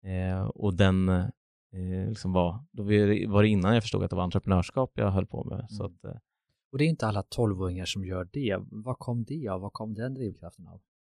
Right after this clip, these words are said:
Speaker 1: Men det var ju liksom, jag kombinerade ju mina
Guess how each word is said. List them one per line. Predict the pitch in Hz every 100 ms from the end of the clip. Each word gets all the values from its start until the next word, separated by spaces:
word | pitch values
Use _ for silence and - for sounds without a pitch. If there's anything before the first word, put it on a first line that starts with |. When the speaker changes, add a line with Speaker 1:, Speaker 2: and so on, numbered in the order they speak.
| _ _ _ _ _ -
Speaker 1:
Men | 147
det | 185
var | 190
ju | 143
liksom, | - - - - -
jag | 156 -
kombinerade | - 175 170 151 135 147
ju | 147
mina | 151